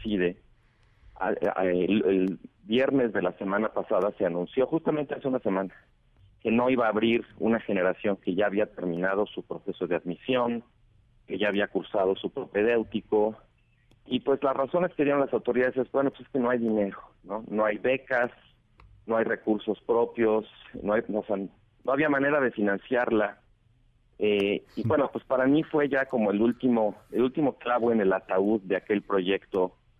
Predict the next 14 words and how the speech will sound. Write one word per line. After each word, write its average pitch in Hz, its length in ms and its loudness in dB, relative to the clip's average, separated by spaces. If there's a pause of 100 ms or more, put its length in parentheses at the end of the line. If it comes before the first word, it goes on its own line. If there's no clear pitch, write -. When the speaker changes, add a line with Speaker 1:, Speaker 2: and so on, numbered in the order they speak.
(540)
Speaker 1:
formativo 107 480 0
de 101 80 2
periodistas 107 400 -2
que 139 80 -2
fue 165 120 2
el 160 60 -4
cide, 180 200 0
pues, - 160 -6
que 175 100 -4
formaba 196 460 0
parte 180 300 -2
de 165 100 2
esa 156 160 -4
constelación, 113 880 -4